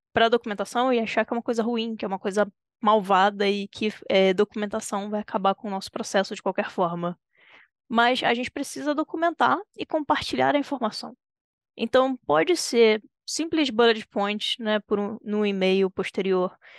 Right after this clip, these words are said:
pode ser só uma mensagem, pode ser alguma facilitação gráfica que tenha sido feita, mas compartilhe a informação depois da sua facilitação, né, depois da decisão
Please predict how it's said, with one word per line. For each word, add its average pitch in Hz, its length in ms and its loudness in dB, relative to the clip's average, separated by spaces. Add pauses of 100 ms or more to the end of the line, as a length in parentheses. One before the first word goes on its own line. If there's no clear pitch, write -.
(220)
pode 226 240 2
ser 254 140 -2
só 247 200 0
uma 233 120 2
mensagem, 208 680 2 (340)
pode 233 260 2
ser 220 420 0
alguma 214 280 0
facilitação 214 640 -6
gráfica 196 320 0
que - 100 -16
tenha 190 200 -6
sido - 180 -12
feita, 208 540 0 (500)
mas 247 360 0
compartilhe 262 600 0
a 370 40 2
informação 269 720 0 (300)
depois 220 600 2 (220)
da 220 120 4
sua 220 260 -4
facilitação, 214 720 -4
né, 180 160 -2
depois 190 380 -4
da 220 60 0
decisão 190 560 -6